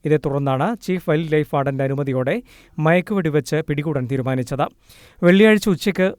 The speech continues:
മൂന്നോടെയാണ് ഇതിനുള്ള അനുമതി ലഭിച്ചത്. തുടർന്ന് വെറ്റിനറി ഡോക്ടർ ഇല്യാസിന്റെ നേതൃത്വത്തിലുള്ള സംഘം സ്ഥലത്തെത്തി.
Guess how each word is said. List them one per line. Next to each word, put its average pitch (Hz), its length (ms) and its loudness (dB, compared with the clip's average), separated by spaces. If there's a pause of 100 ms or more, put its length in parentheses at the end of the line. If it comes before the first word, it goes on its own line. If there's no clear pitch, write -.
(160)
മൂന്നോടെയാണ് 160 600 2
ഇതിനുള്ള 147 360 -2
അനുമതി 151 380 0
ലഭിച്ചത്. 127 400 -4 (360)
തുടർന്ന് 147 260 0
വെറ്റിനറി 147 480 -2
ഡോക്ടർ 135 400 -4
ഇല്യാസിന്റെ 156 480 -2
നേതൃത്വത്തിലുള്ള 135 460 -4
സംഘം 143 360 -6
സ്ഥലത്തെത്തി. 131 560 -6